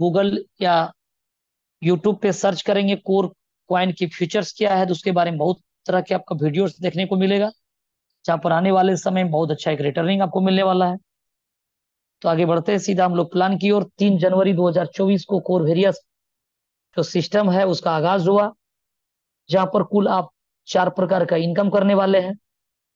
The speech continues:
लेकिन तमाम साथियों को एक बार बता देना चाहेंगे कि जितने दोस्त नए हैं, जो पहली बार क्रिप्टो करेंसी में आप आगाज कर रहे हैं,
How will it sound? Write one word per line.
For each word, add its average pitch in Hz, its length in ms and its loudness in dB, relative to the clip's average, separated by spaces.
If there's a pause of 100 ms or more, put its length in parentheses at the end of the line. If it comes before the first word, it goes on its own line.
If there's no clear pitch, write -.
(420)
लेकिन 180 200 2
तमाम 196 300 0
साथियों 190 440 -2
को 202 100 -2
एक 190 160 2
बार 175 140 0
बता 170 260 -2
देना 202 240 0
चाहेंगे 208 420 0 (420)
कि 165 60 -8
जितने 170 320 -2
दोस्त 170 320 -2
नए 190 340 2
हैं, 190 160 0
जो 180 100 -2
पहली 175 300 0
बार 170 180 0
क्रिप्टो 170 360 -6
करेंसी 175 360 -4
में 170 120 -4
आप 156 160 -6
आगाज 175 320 -2
कर 208 140 0
रहे 196 200 0
हैं, 196 120 -4